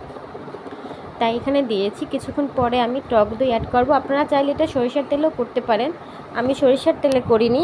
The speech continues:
আমি করেছি সয়াবিন তেলে। চাইলে এটা সরিষার তেল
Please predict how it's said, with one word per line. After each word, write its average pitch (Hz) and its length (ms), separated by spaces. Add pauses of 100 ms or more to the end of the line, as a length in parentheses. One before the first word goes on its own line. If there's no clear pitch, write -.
(140)
আমি 240 120 (120)
করেছি 240 320 (100)
সয়াবিন 240 360 (100)
তেলে। 214 220 (720)
চাইলে 247 200
এটা 285 220
সরিষার 269 360
তেল 285 120